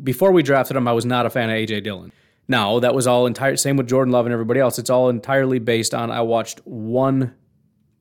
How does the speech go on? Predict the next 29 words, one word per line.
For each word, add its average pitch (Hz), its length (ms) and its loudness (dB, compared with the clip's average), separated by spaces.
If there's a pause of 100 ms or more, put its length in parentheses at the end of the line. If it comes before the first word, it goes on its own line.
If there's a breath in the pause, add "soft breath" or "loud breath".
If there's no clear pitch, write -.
(120)
one 135 340 2
game 110 500 -2 (200)
and 117 160 -4
just 113 160 -2
went, 120 240 -6
"Nah, 139 320 -2
I - 20 0
don't 117 160 -4
really 110 200 -4
get 107 240 -4
it." 104 80 -6 (360)
I 110 40 -10
mean, 104 100 -4
just 107 200 -6 (120)
he 113 100 -4
plows 113 440 -2
into 110 320 -4
an 107 80 -4
offensive 107 400 -6
line 104 220 -4
and 104 100 -4
goes 104 160 -6
down. 101 240 -6
Like, 104 120 -8
why? 104 440 -2
That's 107 280 -10
not 107 140 -4
interesting. 101 420 -8
Next. 104 360 -6